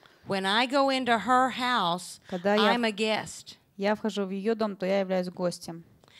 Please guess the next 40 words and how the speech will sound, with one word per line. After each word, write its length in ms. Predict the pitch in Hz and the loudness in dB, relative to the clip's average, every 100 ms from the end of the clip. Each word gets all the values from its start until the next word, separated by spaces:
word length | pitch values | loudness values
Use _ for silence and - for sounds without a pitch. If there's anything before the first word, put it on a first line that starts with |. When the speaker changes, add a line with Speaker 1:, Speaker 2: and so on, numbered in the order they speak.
| - - | -20 -10
Speaker 1:
The 120 | - 190 | -4 0
day 240 | 208 220 | 2 2
she 220 | 226 269 | 0 0
brought 380 | 214 247 254 - 240 | 4 8 8 6 2
her 140 | 240 | 0
first 460 | 220 247 240 - - | 2 0 2 0 2
son 240 | 254 240 214 | 2 2 2
home 260 | 240 247 | 0 0
from 180 | 240 226 | -2 -4
the 60 | 220 | 0
hospital, 640 | 233 262 - - 165 160 | 2 2 0 -2 -2 -4
Speaker 2:
В 40 | - | -2
тот 140 | 214 | -2
день, 180 | 202 208 | 0 -4
когда 240 | 202 196 | -2 -2
она 140 | 196 185 | -2 -4
принесла 680 | 190 185 180 180 185 - 185 | -6 -8 -8 -8 -8 -6 -6
своего 300 | 190 185 185 | -4 -6 -4
первого 300 | 196 185 180 | -4 -4 -6
сына 320 | - 196 185 | -8 -8 -8
из 60 | 180 | -8
больницы, 540 | 180 185 220 - 226 208 _ _ _ _ | -8 -6 -8 -8 -14 -14 _ _ _ _
Speaker 1:
I 140 | - 185 | -6 -6
was 240 | 220 240 240 | -6 -8 -12
there. 400 | 311 339 311 311 | -12 -12 -12 -12
Speaker 2:
из 140 | 185 | -8
роддома, 440 | 185 185 220 226 185 | -8 -4 -4 -4 -4
я 180 | 190 214 | -2 -2
была 280 | 196 196 190 | -2 -4 -4
там. 280 | 175 175 170 - _ _ _ _ - | -6 -8 -10 -20 _ _ _ _ -8
Speaker 1:
But 240 | 185 185 | -2 0
I 200 | 180 185 | 0 2
was 340 | 190 196 190 | 2 0 0
not 300 | 196 208 214 | -2 -2 -2
mama. 600 | 214 233 269 262 226 226 208 | -2 0 0 0 -2 -4 -6
Speaker 2:
Но 60 | 202 | -4
я 180 | 202 202 | 0 0
не 140 | 202 | -2
была 280 | 196 214 214 | -2 0 0
мамой. 460 | 185 175 160 165 | 0 -2 -4 -8